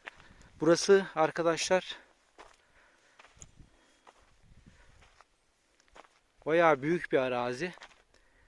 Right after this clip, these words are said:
Üç buçuk dönüm. Bakın şurada işaretli olan yer girişi. Buradan şu an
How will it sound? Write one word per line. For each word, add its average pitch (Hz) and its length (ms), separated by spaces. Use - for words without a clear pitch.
Üç - 220
buçuk - 320
dönüm. 151 300
Bakın 143 240
şurada 135 280
işaretli 139 520
olan 131 240
yer 131 260
girişi. 135 600
Buradan 139 440
şu - 260
an 135 200